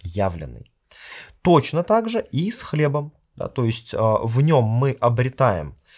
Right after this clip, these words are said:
а, как мы видим, жизнь и ведение. Открыты они также через Иисуса, отрока твоего. Называние Христа отроком Господним четко отсылает нас к пятьдесят третьей главе, а, из книги пророка Исаии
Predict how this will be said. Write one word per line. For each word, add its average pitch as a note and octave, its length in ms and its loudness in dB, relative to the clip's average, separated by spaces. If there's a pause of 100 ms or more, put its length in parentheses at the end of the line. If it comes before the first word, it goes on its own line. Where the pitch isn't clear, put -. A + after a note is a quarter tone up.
(180)
а, G#2+ 240 4
как A#2+ 200 0
мы B2+ 140 0
видим, A2 320 -2
жизнь A2+ 580 0
и D3+ 200 -2
ведение. B2 800 0 (500)
Открыты C3+ 580 2
они G3+ 220 -2
также C#3+ 360 0
через C#3+ 380 -4
Иисуса, G#2 440 -4
отрока G2+ 420 -8
твоего. - 480 -12 (340)
Называние B2 760 2 (200)
Христа - 680 0
отроком A2+ 600 2
Господним F#2+ 680 -2 (240)
четко C3 380 0
отсылает A2 520 0
нас G#2 240 -4
к - 80 -18
пятьдесят A2 480 -2
третьей G2+ 320 -8
главе, G2+ 460 -4
а, G2 240 -2
из A#2 220 -6
книги G#2 260 -2
пророка G#2+ 480 2
Исаии F#2+ 580 -2